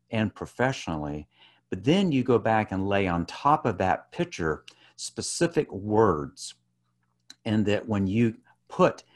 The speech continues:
these picture goals combined with words, both personal and business, in some means,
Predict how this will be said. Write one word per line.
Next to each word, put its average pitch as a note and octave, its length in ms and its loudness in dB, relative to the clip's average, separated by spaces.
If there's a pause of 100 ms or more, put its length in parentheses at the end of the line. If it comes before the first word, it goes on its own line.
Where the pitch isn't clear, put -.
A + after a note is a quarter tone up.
(180)
these B2 480 2 (160)
picture E3+ 360 -2
goals F#2+ 600 2 (100)
combined A2 480 2
with C3+ 180 0
words, F2 720 -2 (500)
both F#2 220 2
personal C3+ 680 2
and G2 200 -2
business, G2+ 560 0 (340)
in G#2 280 2 (960)
some F#3 580 2
means, F2 580 2